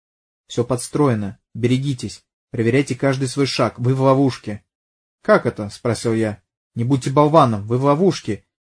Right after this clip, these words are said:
И незнакомец повесил трубку. Я немного задержался в телефонной будке, пытаясь у телефонистки ресторана узнать, откуда звонили, но не узнал ничего.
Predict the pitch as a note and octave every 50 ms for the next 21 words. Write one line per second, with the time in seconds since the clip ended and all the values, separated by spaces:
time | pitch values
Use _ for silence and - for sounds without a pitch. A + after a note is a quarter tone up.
0 | _ _ - F3+ F#3+ F#3+ D#3+ C#3+ C#3 C3 B2 - B2 B2+ C3+ B2+ - - A#2+ A2+
1 | G#2+ A2 G#2 - A#2+ A#2 - - A2+ A2 G2+ - - - G2+ A2+ - _ _ _
2 | _ _ _ _ _ _ - - A#2 C3+ E3 F3 D3 C#3+ D3 D3 C#3+ C3+ C#3 C3+
3 | D3 C#3 D#3 F3 F#3 B2 - A#2 - - - A#2 A#2 - - C3 A#2+ A#2 A#2 A2
4 | A2 B2+ E3+ F3 - - A2+ - - - - B2 B2+ A#2+ - B2+ A#2 - A#2+ A2+
5 | - - A#2+ A#2 B2+ B2+ - - B2+ A#2 A#2 - - A#2 A#2 C3 D3+ D3 C3+ B2
6 | A2+ A#2 B2+ B2+ B2+ A#2 B2 A2+ - - C#3+ C3 B2 A#2 A#2+ B2+ B2+ B2+ B2 A#2
7 | G#2+ G#2 G2+ G2+ - _ _ _ _ - B2+ C3+ E3 F3+ F3 C#3+ B2 A#2 A#2 A#2+
8 | A#2+ B2 A#2+ A#2+ - - A#2+ A2 G#2 G2+ F#2+ -